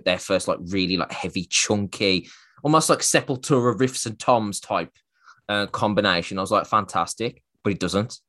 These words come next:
Um, it clicks into this, like, swaying off kilter rhythm and this beautiful melody, this gorgeous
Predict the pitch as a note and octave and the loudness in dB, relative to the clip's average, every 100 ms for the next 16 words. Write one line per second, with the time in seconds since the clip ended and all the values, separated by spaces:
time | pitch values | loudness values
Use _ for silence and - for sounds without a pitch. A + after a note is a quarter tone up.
0 | _ _ _ - - - A2 A2 A2 G#2+ | _ _ _ -20 -20 -2 2 6 6 6
1 | G2+ F#2+ - _ _ B2 B2+ - _ _ | 4 0 -6 _ _ 0 0 -2 _ _
2 | - D#3+ - D#3+ B2+ A#2+ - A#2+ - - | 0 0 2 0 0 -2 0 0 2 0
3 | - - A#2+ A#2+ B2+ C3+ D3+ B2+ B2 - | 0 0 4 4 4 0 -2 -4 -4 -2
4 | C3+ A#2+ - G#2+ G2+ A2+ B2 - _ _ | 0 0 -2 -2 -2 -2 -4 -10 _ _
5 | _ G#2 G#2+ A2 - A2+ A2+ A2+ A2 G#2+ | _ 0 2 0 -2 -4 -4 -2 0 2
6 | G2 G2+ F#2 G#2 G#2 F#2 F2+ G2+ F2 B2 | 4 4 4 4 4 0 -4 -10 0 4
7 | B2 B2 - | 4 2 -4